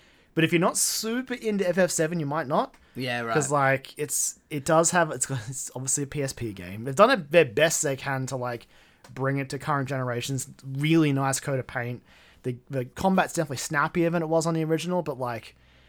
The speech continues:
Speaker 1: everything's still running on the roulette as a pain in the ass, and
Speaker 2: Yeah.
Speaker 1: like, it's got,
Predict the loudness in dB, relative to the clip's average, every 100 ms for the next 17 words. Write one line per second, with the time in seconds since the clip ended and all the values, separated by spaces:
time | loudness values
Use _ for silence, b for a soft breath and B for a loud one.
0 | b b -2 0 0 0 0 0 0 -2
1 | -2 -2 -2 0 0 0 -4 -6 -6 -4
2 | -6 -6 -6 -6 -6 -6 -8 -8 -10 -12
3 | -10 -6 -6